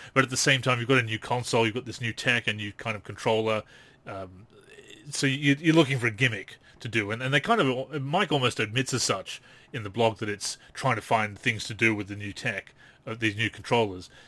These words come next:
So it's one of those things where it's like, um, some of the things they did with the Wii U, as far as having the, the second screen,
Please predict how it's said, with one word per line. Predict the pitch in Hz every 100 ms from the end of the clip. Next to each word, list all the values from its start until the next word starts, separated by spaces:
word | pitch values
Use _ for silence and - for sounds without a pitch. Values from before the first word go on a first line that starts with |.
| -
So | - 113
it's | 120
one | 117
of |
those | 104
things | - 107
where | 104 104
it's | 98 113 113 -
like, | 113 104 - 104
um, | 98 98 - - - -
some | - 135
of | 117
the |
things | 104 117 107
they |
did | 107 110
with | 107
the | 101
Wii | 113 107
U, | 113 123 131 -
as | 117
far | - 113
as | 107
having | 113 110 107
the, | 107
the | 107 107
second | 123 117 110
screen, | - 110 110 107